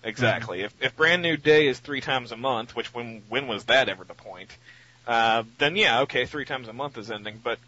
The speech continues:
Speaker 1: what we all call, quote unquote, Brand New Day, what George Berryman refers to as the Brand New Verse,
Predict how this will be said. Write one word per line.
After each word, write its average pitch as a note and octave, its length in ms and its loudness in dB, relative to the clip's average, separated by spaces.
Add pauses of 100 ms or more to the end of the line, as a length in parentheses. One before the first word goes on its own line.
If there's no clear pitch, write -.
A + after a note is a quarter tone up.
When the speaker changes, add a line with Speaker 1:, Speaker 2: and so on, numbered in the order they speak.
(240)
Speaker 1:
what D3 180 0
we F3 220 2
all D#3 240 8
call, C#3 600 2 (200)
quote D3 220 0
unquote, C3 360 -2
Brand C3 280 2
New B2+ 160 -4
Day, B2 320 6
what A#2+ 180 -2
George A#2+ 280 -6
Berryman B2 300 0
refers A#2 340 -2
to B2+ 140 -8
as A2 60 -10
the - 100 -14
Brand A#2 380 -4
New A#2+ 180 0
Verse, B2 540 2